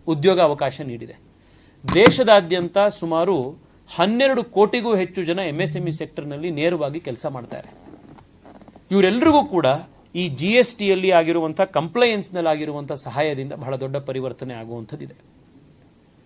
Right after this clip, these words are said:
ಇನ್ನು ಎರಡನೇದು, ಜಿ ಎಸ್ ಟಿ ಜಾರಿಗೆ ಬಂದ ನಂತರದಲ್ಲಿ ಟ್ಯಾಕ್ಸ್ ಕಲೆಕ್ಷನ್ ದೇಶದಲ್ಲಿ ಬಹಳ ದೊಡ್ಡ ಮಟ್ಟಕ್ಕೆ ಜಾಸ್ತಿ ಆಗಿದೆ.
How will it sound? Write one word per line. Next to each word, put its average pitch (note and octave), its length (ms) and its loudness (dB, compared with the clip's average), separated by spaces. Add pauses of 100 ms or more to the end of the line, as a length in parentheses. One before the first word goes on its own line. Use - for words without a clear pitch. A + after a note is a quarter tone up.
(380)
ಇನ್ನು A#3 180 2
ಎರಡನೇದು, G3+ 800 2 (2250)
ಜಿ A3+ 200 2
ಎಸ್ D4+ 380 4
ಟಿ C#4 400 -4 (300)
ಜಾರಿಗೆ F#3+ 520 6
ಬಂದ F#3 280 0
ನಂತರದಲ್ಲಿ F3 880 -2 (1900)
ಟ್ಯಾಕ್ಸ್ G#3+ 400 8
ಕಲೆಕ್ಷನ್ A#3 560 2
ದೇಶದಲ್ಲಿ F#3 440 0
ಬಹಳ D#3+ 220 2
ದೊಡ್ಡ E3 260 0
ಮಟ್ಟಕ್ಕೆ F3+ 680 -4
ಜಾಸ್ತಿ C#3 400 2
ಆಗಿದೆ. A2 400 -16